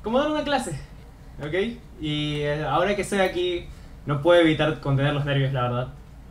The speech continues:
<laughs> Pero creo que es normal.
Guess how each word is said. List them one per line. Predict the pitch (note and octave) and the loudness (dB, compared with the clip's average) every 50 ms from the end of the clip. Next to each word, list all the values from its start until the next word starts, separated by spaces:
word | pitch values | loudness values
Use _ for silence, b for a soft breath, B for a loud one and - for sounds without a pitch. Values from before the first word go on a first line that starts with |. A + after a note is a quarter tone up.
| - - - - - - - - - - - - - C#3+ | -18 -18 -18 -18 -18 -18 -18 -18 -18 -18 -16 -10 -4 -4
<laughs> | C#3 - - - - - - - - - - - - | -4 -4 -4 -10 -14 -16 -18 -18 -18 -18 -18 -8 0
Pero | D3+ D#3+ E3+ | 2 4 4
creo | E3+ F#3 G3+ G3+ | 6 4 2 2
que | G3 F#3+ | 0 -2
es | F#3 | -2
normal. | F3 D#3+ D3+ B2+ A2+ | -2 -2 -2 -4 -4